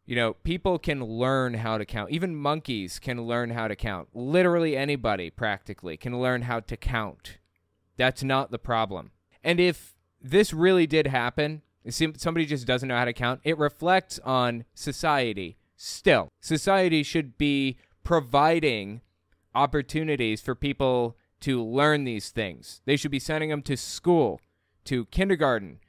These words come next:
You know, K through twelfth grade should be teaching people how to count. If they're incapable of counting and making change like that because they're not smart enough, it's because of the policies that she pushes, not because they're just not smart enough.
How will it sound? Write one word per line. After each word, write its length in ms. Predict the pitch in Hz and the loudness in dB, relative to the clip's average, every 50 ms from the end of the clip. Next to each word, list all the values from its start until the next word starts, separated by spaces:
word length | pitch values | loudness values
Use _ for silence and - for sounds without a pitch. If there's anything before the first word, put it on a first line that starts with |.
| _ _ _ _ - | _ _ _ _ -6
You 80 | 127 | -4
know, 140 | 123 117 107 | -4 -4 -2
K 300 | - - 180 180 190 190 | 0 2 2 4 2 2
through 240 | 180 - 185 180 170 | 0 0 0 0 2
twelfth 320 | - 185 175 170 156 - | 2 2 2 2 2 0
grade 400 | - 156 156 151 135 110 101 95 | 0 2 2 2 2 0 -2 -4
should 180 | - - 139 120 | -6 -6 -4 -4
be 100 | 135 127 | -6 -8
teaching 440 | - - 156 156 139 - 143 123 - | -6 -4 -4 -4 -4 -6 -8 -8 -6
people 260 | 131 123 - 113 117 | -8 -6 -4 -4 -2
how 140 | 123 117 113 | -2 -2 -2
to 80 | 110 | -4
count. 300 | - - 117 104 90 - _ _ _ | -6 -6 -8 -8 -8 -10 _ _ _
If 440 | - 131 131 127 123 120 - - - _ | -2 2 2 2 2 0 -2 -8 -20 _
they're 380 | - 127 117 127 127 123 120 123 | -10 -2 0 2 2 4 2 0
incapable 760 | - - 175 185 - 202 196 190 156 180 160 143 156 151 143 | 0 -2 -4 -2 0 2 2 2 2 0 0 2 2 2 2
of 160 | 127 - - | 2 0 -4
counting 640 | - 143 139 131 139 139 - 156 151 147 151 156 139 | -4 -2 0 -2 -2 -2 -2 -2 -2 -2 -2 -6 -8
and 160 | 120 113 110 | -8 -6 -4
making 340 | 113 117 120 - 131 120 110 | -4 -4 -4 -4 -6 -10 -10
change 320 | - - 113 113 117 117 | -8 -6 -6 -6 -6 -4
like 220 | 127 123 123 120 - | -2 -2 -2 -2 0
that 180 | 127 127 123 | -2 -2 -2
because 300 | - 117 - 123 113 101 | -4 -4 -4 -4 -4 -4
they're 100 | 113 110 | -4 -4
not 220 | 110 110 110 - - | -4 -4 -6 -6 -10
smart 320 | - - 107 104 104 113 | -12 -8 -4 -4 -2 -2
enough, 340 | 123 127 131 131 147 - _ _ _ _ _ - | -2 -2 -2 -2 -2 -4 _ _ _ _ _ 2
it's 220 | 143 143 - - - _ _ _ _ _ _ | 2 2 2 -2 -10 _ _ _ _ _ _
because 360 | 147 143 - 170 160 151 135 | -2 0 4 4 4 4 4
of 80 | 151 131 | 0 -2
the 60 | 127 | -2
policies 640 | - 143 139 135 139 131 123 120 - 131 120 110 - | 0 2 4 4 4 4 2 0 -2 -4 -4 -4 -4
that 140 | 117 87 | -6 -6
she 180 | - - 123 120 | -6 -8 -10 -8
pushes, 600 | - - 113 101 - - 73 - - - - _ _ _ _ _ _ | -6 -6 -6 -6 -6 -10 -14 -16 -18 -20 -20 _ _ _ _ _ _
not 260 | - 123 131 139 139 | 0 2 2 2 2
because 340 | 139 139 123 - 147 135 123 | 0 -2 0 0 0 0 0
they're 120 | - 131 120 | 0 -2 -2
just 240 | 113 123 - - | -2 -6 -6 -2
not 300 | 131 127 120 117 - - | 0 0 0 0 -2 -6
smart 340 | - - 123 117 110 110 107 | -10 -6 -2 0 0 0 0
enough. 460 | 101 92 87 80 76 - - - - | -2 -4 -6 -10 -12 -14 -20 -20 -20